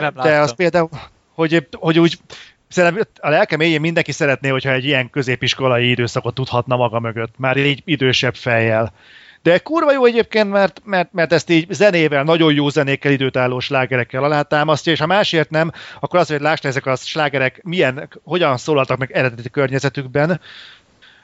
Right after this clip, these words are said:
Speaker 1: azért megnézed ezt a filmet. De azért nem, hogy megnézd, hogy mit, Reese Witherspoon-nal hogyan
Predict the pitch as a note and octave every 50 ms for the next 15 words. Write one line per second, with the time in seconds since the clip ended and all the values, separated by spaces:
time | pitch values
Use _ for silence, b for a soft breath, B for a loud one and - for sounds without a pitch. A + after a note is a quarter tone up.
0 | b b - F3 C#3 F3 F3+ - G3+ G#3+ G3+ D3 C#3+ C3 B2+ B2 B2 A#2+ A#2+ A2
1 | - - B2 - - B2 A#2 G#2+ G2 G2 - - - B B B B B B B
2 | _ B2 E3 E3 E3 E3+ E3+ E3+ G3+ G3 F#3+ A3+ C4+ G3+ D3 E3+ D3+ B2+ D3+ D#3
3 | D3 D3+ D3+ D3+ C#3 D3 D#3 D3+ C#3 C#3 D3 C#3+ C#3+ - - D3 D3 A#2 C3+ C#3+
4 | C#3 D#3+ C3+ - F#3+ A3 - F#3 E3+ - C#3 D#3+ D#3+ - C#3+ C3+ A2+ - - -
5 | D#3 D3+ C#3+ D3 C#3+ D3 B2+ B2+ D#3+ C3 C3+ C3 B2+ B2 A2